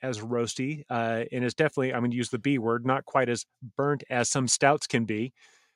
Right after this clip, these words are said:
uh, but it's definitely gonna have a lot more hop character, hop flavor, hop bitterness added to that. Uh, and so while those may be cousins, they're not siblings. I think a,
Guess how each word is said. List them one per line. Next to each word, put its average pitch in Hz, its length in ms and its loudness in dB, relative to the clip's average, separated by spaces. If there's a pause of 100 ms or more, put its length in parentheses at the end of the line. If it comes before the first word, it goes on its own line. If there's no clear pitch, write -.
(120)
uh, 120 280 6
but 123 200 2
it's 113 100 -2
definitely 147 320 -2
gonna 123 80 -2
have 127 120 0
a 123 40 0
lot 127 240 2
more 120 460 0 (200)
hop 135 340 0 (220)
character, 123 500 -2
hop - 360 -4
flavor, 120 540 -2
hop - 280 -4 (120)
bitterness 120 580 -2 (880)
added 127 240 0
to 120 160 -2
that. 101 460 -10
Uh, 113 420 -4
and 123 180 -4
so 123 380 2 (280)
while 123 180 6
those 123 280 6
may 123 220 4
be 113 140 0
cousins, 120 680 2
they're 120 300 0
not 127 300 0
siblings. 110 500 0
I 131 120 -6
think 135 360 -4
a, 123 360 -2